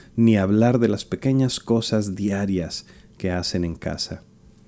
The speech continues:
Exasperamos a nuestros hijos con reglas absurdamente estrictas o con las caprichosas inconsistencias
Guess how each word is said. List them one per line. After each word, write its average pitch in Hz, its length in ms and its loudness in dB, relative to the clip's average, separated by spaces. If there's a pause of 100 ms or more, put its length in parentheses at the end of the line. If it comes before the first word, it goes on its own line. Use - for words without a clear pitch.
(440)
Exasperamos 180 720 6
a 180 60 4
nuestros 127 480 0
hijos 165 320 0
con 117 180 2
reglas 156 560 2
absurdamente 165 1120 4
estrictas - 840 -4 (440)
o 131 100 0
con 160 160 6
las 151 200 2
caprichosas 190 760 4
inconsistencias 143 1160 0